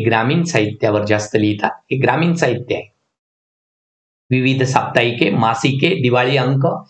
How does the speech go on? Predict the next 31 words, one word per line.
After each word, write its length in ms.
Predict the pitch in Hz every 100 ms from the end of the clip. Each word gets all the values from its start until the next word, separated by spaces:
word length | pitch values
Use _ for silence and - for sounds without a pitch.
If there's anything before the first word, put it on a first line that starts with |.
| - _
यासाठी 420 | 127 160 123 131 123
ते 200 | 123 123
कथा 280 | 104 120
पण 180 | 127 147
लिहितात, 460 | 143 139 135 - -
कविता 400 | 131 131 135 151
पण 140 | 107 113
आणि 340 | 147 165 160
ललित 280 | 120 123 - 120
लेखन 300 | 107 101 98
पण. 160 | - - _ _ _ _ _ 143
अनेक 300 | 175 202 -
चित्रपट 480 | 160 165 - -
आणि 320 | 151 147 165 -
album 420 | 127 135 160 120 123
यासाठी 400 | - 127 123 180
त्यांनी 300 | 147 139 139
गीतं 360 | 120 135 131
लिहिलेली 480 | 131 120 120 120 127
आहेत. 200 | 127 - _ _ _ - _ -
याशिवाय 640 | 165 208 - 147 113 107 143
त्यांचा 380 | 127 135 143 139 139 - -
काकरी 460 | 180 156 139 240 214
हा 260 | 139 151 -
कवितांचा 600 | 139 135 139 143 135 - -
album 360 | 120 120 135 135
प्रसिद्ध 420 | 117 - 117 101
आहे, 120 | - - _ _ _ _
काकरी 420 | - 120 - 165 143
नावाचा. 520 | 107 95 95 - - - _ _ -
त्यांच्या 600 | 165 170 175 185 107 139